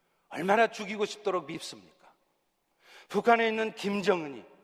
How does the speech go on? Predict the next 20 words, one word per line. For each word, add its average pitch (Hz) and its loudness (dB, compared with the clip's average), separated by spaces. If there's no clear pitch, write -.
밉죠? 220 2
아주 190 2
찢어 254 -2
죽이고 233 -2
싶죠? 269 -2
저도 196 2
그래요. 247 2
그런데 285 4
그런 294 4
사람들에게도 180 0
복음은 156 -2
전해줘야 208 -4
된다는 127 -10
거예요. - -20
저런 240 6
사람들에게는 240 4
복음을 233 2
전해줄 233 0
필요도 269 -2
없고 208 2